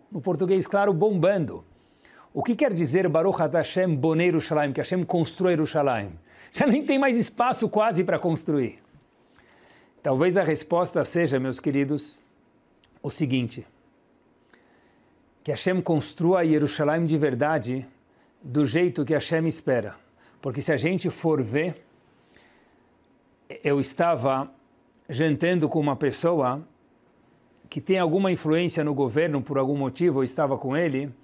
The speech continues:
e eu perguntei pra ele, "Me conta uma coisa, em Israel inteiro, Yehudim, qual é a porcentagem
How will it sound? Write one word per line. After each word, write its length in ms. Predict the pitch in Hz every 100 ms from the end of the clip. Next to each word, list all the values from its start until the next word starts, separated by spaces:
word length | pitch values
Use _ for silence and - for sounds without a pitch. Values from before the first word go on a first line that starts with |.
| _ _ - _ -
e 60 |
eu 80 | 143
perguntei 460 | 170 170 170 170 175
pra 160 | 165
ele, 140 | 180 175
"Me 100 | 165
conta 280 | 190 220
uma 160 | 226 180
coisa, 420 | - 127 104 95 98 _ _ _ _ _ -
em 120 | 170
Israel 440 | 160 156 165 190
inteiro, 440 | 214 202 190 135 90 - _ _ _ _ _ _
Yehudim, 580 | 139 135 175 156 165 123 - _ _ _ _ _ _ _ _ _
qual 220 | - 156 185
é 60 |
a 60 | 208
porcentagem 1080 | - 180 170 165 139 - 156 180 147 202